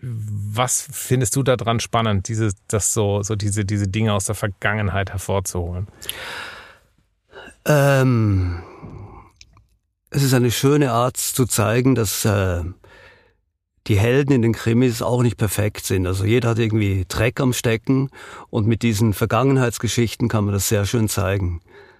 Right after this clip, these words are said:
Speaker 2: Also bei mir war das, äh, der Grund, was, warum ich das hier so gemacht habe.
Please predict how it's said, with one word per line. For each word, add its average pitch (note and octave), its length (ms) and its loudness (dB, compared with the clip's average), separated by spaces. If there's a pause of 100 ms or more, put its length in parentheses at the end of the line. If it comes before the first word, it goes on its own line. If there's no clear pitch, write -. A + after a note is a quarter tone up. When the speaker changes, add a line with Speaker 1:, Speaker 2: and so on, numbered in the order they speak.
(240)
Speaker 2:
Also A2 180 0
bei A#2+ 100 4
mir C3+ 180 4
war B2+ 100 2
das, A2 380 -2
äh, A2+ 400 2
der A#2 140 0
Grund, A#2+ 260 0
was, A2 180 0
warum A2 440 0
ich G#2+ 100 -2
das A2 200 -4
hier A2+ 280 0
so G2+ 140 -2
gemacht E2 400 -6
habe. F2 180 -6